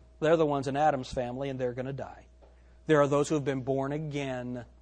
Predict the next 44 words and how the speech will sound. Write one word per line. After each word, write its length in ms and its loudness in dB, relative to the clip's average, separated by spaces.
They're 160 -2
the 100 -4
ones 240 -6
in 100 -10
Jesus 320 -10
Christ's 360 -10
family, 400 -16
and 140 -8
they 100 -8
get 200 -12
to 80 -12
live. 260 -10
Have 140 -4
you 80 0
been 140 -2
born 220 -4
again? 340 -8
Have 180 0
you 120 -2
placed 400 0
your 100 -8
faith 340 -4
and 100 -10
trust 360 -10
in 80 -14
Christ 500 -6
alone 580 -4
for 100 -4
your 140 -4
eternal 380 -6
life? 380 -12
I 80 6
want 260 8
you 80 2
to 60 6
understand 480 2
something. 320 -8
God 320 6
has 160 -2
told 420 2
you 220 -12
over 400 -8
and 260 -12
over 300 -6